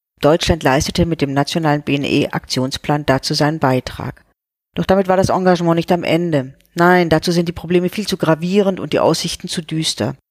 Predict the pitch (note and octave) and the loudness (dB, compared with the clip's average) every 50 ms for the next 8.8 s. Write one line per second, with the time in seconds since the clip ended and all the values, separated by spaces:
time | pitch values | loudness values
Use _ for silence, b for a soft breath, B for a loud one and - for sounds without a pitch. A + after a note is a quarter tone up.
0 | _ _ _ _ _ _ _ - G3+ G3 - F#3+ F#3+ F3+ F#3+ F3 - D#3 D3+ D#3+ | _ _ _ _ _ _ _ 0 0 2 4 2 2 0 -2 -2 0 0 0 0
1 | F3 - F#3+ E3+ - - - C3 D3+ - F#3+ - E3+ D#3 D#3 D#3 C#3 C#3+ C#3+ C#3 | 0 0 0 0 0 2 2 0 2 0 0 0 0 0 0 0 0 0 0 0
2 | C#3+ - - - - - D#2+ A2 - - E3 E3 - - - E3+ - D3 C#3 C#3+ | 2 2 0 0 0 0 2 2 2 2 0 0 -2 -2 -2 -2 0 0 -2 -2
3 | D3+ D3 C#3 C3+ C3+ G#2+ B2 C3+ - - C#3 C3+ - C#3 C3 C3 C#3 C3+ - A#2 | 0 0 0 0 2 2 0 -2 0 0 -2 0 0 -2 -2 -2 -4 -6 -4 0
4 | B2 C3 D3 D3 - F3+ - _ - - - D#3+ - - E3 D#3+ F3 - G3 F3+ | 0 2 2 2 0 -4 -6 _ -6 -4 -4 -4 -2 2 2 2 2 2 0 0
5 | - D#3 - - C#3+ - - D#3 D#3+ F3 E3+ D#3+ D#3 C#3+ - - - A#2+ C3+ E3+ | 0 0 0 0 -2 0 2 2 2 2 0 -2 -2 -4 -4 -2 0 2 2 2
6 | E3+ - F3 E3+ E3+ F3 - - - - D3 D3+ E3 E3+ - E3 - C#3 C3+ - | 2 2 0 0 0 0 -6 -4 0 2 4 4 4 2 0 0 2 2 0 0
7 | - - C#3+ D3 E3+ E3+ - - - - D3+ - - - - D#3 - - D3+ - | 0 0 2 2 2 0 -2 -2 0 0 0 0 0 0 0 0 2 2 0 0
8 | - D3 D3 D3+ D3+ D#3 E3 D#3+ D#3+ D3+ - - - D#3 D#3 - | 0 0 0 0 0 0 -2 -2 0 -2 -4 -6 -10 -12 -12 -14